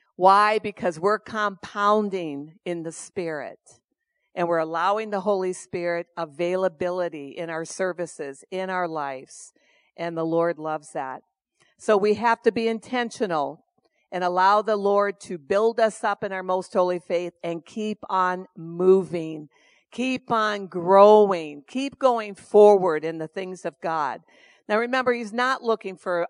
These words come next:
ability. He really isn't. He's looking for availability. And all He needs is a faithful son or a faithful daughter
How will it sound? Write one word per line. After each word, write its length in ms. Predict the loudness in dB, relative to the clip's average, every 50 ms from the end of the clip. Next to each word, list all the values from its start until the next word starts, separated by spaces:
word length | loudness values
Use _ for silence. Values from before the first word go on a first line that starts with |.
| _ -6
ability. 720 | -6 -4 0 0 0 0 0 -4 -6 -8 -12 -16 -16 -14
He 160 | -14 -14 -12
really 420 | -8 -4 -4 -4 -4 -6 -6 -6 -6
isn't. 500 | -6 -6 -8 -14 -20 -20 _ _ _ _ _ _ _ _ _ _ _ _
He's 260 | _ -4 -4 -4 0 4
looking 340 | 6 6 6 4 0 -10
for 260 | -6 -2 0 0 0 0 0
availability. 1200 | 0 0 0 0 0 0 0 0 0 -2 -4 -4 -4 -4 -4 -4 -6 -6 -8 -8 -10 -12 -14 -20 _ _ _ _ _ _ _
And 140 | -6 -2 2
all 240 | 4 6 6 6 6
He 120 | 2 0
needs 400 | -4 -4 -4 -4 -6 -6 -8 -10 -6 -2
is 180 | -2 -2 -2 -4
a 80 | -6
faithful 640 | -8 -10 -12 -8 -6 -4 -4 -4 -4 -4 -4 -4 -4
son 580 | -6 -10 -12 -8 -8 -6 -6 -8 -8 -12 -16 -20 _ _ _ _ _ _ _ _ _ _ _ _ _ _ _ _
or 160 | 2 2 2
a 60 | 2
faithful 560 | 0 -2 -4 -2 0 0 -2 -2 -4 -6 -6 -4
daughter 580 | -2 0 2 2 2 2 0 -4 -8 -12 -14